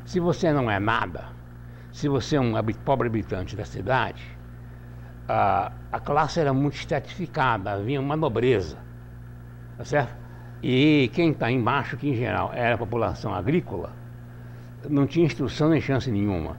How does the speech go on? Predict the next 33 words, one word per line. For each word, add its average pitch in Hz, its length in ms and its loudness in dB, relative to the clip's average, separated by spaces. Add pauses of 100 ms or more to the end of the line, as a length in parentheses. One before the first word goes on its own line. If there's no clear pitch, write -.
(240)
Se - 140 0
você 175 320 4
quer 131 280 0
progredir, 117 680 0 (720)
ou 214 160 6
você 196 260 0
vai 151 140 2
ser 120 220 -2
militar, 127 640 -2 (1200)
que 147 80 -4
é - 20 2
muito 143 220 6
perigoso, 123 560 4 (1200)
e 143 160 4
em 139 40 8
geral, 143 340 4
se 160 140 -4
você 143 320 0
é 135 60 2
um 143 40 2
intelectual, 131 580 2
você 127 280 -4
não, 113 420 -4 (340)
não 107 120 -6
tá 139 180 2
interessado 117 460 0
em 113 40 0
ser 104 200 -6
militar, 151 600 -2 (520)
você 170 240 4
procura 214 480 4
o 214 40 0
caminho 165 760 4